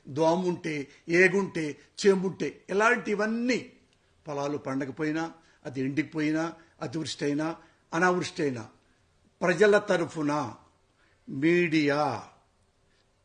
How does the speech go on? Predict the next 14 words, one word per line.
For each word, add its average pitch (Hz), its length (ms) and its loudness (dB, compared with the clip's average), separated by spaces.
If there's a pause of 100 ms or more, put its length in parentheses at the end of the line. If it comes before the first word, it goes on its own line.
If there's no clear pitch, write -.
(440)
అంటే 165 340 4
జర్నలిజం, 147 800 0 (680)
అంటే 165 360 6
జర్నలిస్టు, 160 920 -2 (420)
వాడే 165 340 6
గ్రేట్ 170 420 4
మ్యాన్. 147 560 0 (1080)
అలాంటి 190 480 2
వాళ్ళు 175 800 2 (680)
ప్రభుత్వాన్ని 180 960 0 (220)
ప్రింట్ 151 300 -4
మీడియాలో, 135 800 -2 (400)
ఎలక్ట్రానిక్ 151 720 -4
మీడియాలో, 127 840 -6